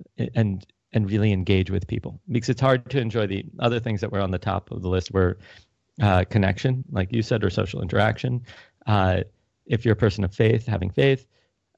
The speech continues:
uh, or participating in it, exercise, and being a contribution to others. And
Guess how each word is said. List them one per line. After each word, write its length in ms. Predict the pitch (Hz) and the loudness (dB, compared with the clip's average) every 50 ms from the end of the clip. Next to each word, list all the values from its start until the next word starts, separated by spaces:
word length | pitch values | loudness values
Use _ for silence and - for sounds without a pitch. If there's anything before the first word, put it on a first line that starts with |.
| _ - | _ -4
uh, 180 | 107 98 92 92 | -2 -2 0 0
or 100 | 104 98 | -2 -4
participating 720 | 98 - 104 95 - 143 - - - 135 123 - - 127 120 | -4 -6 -6 -2 0 -2 -2 0 0 0 0 0 0 -2 0
in 100 | 120 120 | 0 -2
it, 140 | 110 - 120 - _ _ _ _ _ - | -2 -4 -6 -12 _ _ _ _ _ -2
exercise, 800 | - 127 120 - - 131 - - 135 120 117 113 113 107 101 117 - _ _ - | -2 -2 0 0 -2 -2 0 2 2 4 4 2 2 0 -4 -10 -18 _ _ -4
and 180 | - 110 104 92 | -2 -2 -2 2
being 200 | 107 101 101 95 | 0 0 0 0
a 40 | |
contribution 580 | 95 - 95 90 - - - - - - - 92 | -4 -4 -4 -4 -4 -6 -6 -6 -6 -6 -4 -2
to 140 | 85 98 - | -2 0 0
others. 320 | 87 90 - - 107 - _ _ _ _ _ _ _ _ - | 0 -2 -2 -4 -6 -10 _ _ _ _ _ _ _ _ 0
And 320 | - 123 117 110 101 - | 2 2 2 2 0 -2